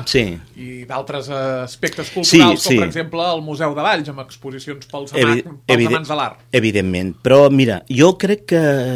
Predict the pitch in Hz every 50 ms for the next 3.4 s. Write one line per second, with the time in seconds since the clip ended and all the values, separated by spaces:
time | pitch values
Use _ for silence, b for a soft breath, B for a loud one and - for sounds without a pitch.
0 | 120 117 107 - - B B B B B B B B B B - - 143 143 123
1 | 139 165 175 175 - 175 151 143 - 135 120 110 - 113 104 104 95 92 92 90
2 | - 98 87 87 90 87 90 92 - 85 85 87 85 87 - - 101 104 95 85
3 | 85 90 90 85 80 - - -